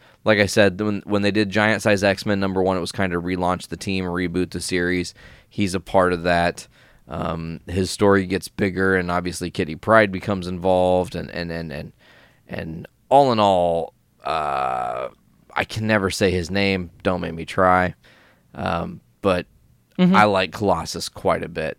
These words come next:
Speaker 1: Another great,
Speaker 2: He's just, he's just a
Speaker 1: amazing character on your list. And actually, to just go
Speaker 2: he's,
Speaker 1: into
Speaker 2: he's just
Speaker 1: tandem
Speaker 2: such a
Speaker 1: with
Speaker 2: good
Speaker 1: Go ahead.
Speaker 2: supporting member of the X-Men.
Speaker 1: Absolutely.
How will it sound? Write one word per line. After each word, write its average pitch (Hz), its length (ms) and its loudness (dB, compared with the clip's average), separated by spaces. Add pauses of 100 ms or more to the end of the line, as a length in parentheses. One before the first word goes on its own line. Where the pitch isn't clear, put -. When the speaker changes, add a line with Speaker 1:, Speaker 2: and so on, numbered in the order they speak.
(140)
Speaker 1:
Another 90 320 -2
great, 226 240 0
Speaker 2:
He's - 40 0
just, 247 280 2
he's 208 180 0
just 247 240 0
a 214 40 6
Speaker 1:
amazing 82 420 -4
character 80 600 -4 (720)
on 98 160 4
your 92 120 2
list. 98 260 2
And 113 120 0
actually, 175 320 0
to 135 60 -4
just 135 200 0
go 131 120 6
Speaker 2:
he's, 139 80 6
Speaker 1:
into - 100 0
Speaker 2:
he's 202 120 -2
just 131 260 6
Speaker 1:
tandem - 140 8
Speaker 2:
such - 60 2
a 185 80 2
Speaker 1:
with 151 60 -12
Speaker 2:
good 170 400 6
Speaker 1:
Go 110 100 4
ahead. 113 220 2 (320)
Speaker 2:
supporting 147 1120 4 (200)
member 147 420 4
of 135 80 2
the 131 160 4
X-Men. 123 580 -2 (560)
Speaker 1:
Absolutely. 85 840 -4